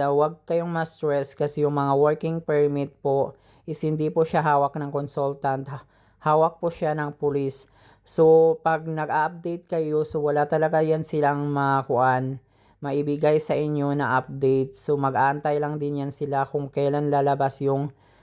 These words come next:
working permit nyo. Saka kayo s-, nila i-contact kung andyan na. So, yung tip ko sa inyo is, ah,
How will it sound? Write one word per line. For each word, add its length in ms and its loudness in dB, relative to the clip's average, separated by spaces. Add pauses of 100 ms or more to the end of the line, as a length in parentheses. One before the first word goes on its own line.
(160)
working 560 0
permit 480 2
nyo. 480 -2 (160)
Saka 400 -2
kayo 240 2
s-, 160 -6 (240)
nila 480 2
i-contact 640 -4
kung 240 -6
andyan 480 -2
na. 320 0
So, 560 2 (320)
yung 240 2
tip 240 -2
ko 80 0
sa 160 -2
inyo 240 0
is, 320 -2
ah, 560 2